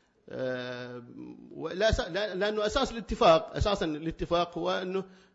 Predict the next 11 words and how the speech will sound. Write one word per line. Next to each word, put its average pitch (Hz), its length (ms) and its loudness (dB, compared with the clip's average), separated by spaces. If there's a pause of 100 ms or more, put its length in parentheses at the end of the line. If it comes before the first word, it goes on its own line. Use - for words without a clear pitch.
حد 208 460 -2
أقصى 277 420 2
خمس 202 300 0
حلقات. - 380 -6 (560)
يعني 131 180 -4
بإم-، 165 140 -2
بإم-، 143 380 0
بإمكاننا 151 480 -2
نخليه 202 340 -2
حتى 226 220 -6
حلقتين. 233 480 -4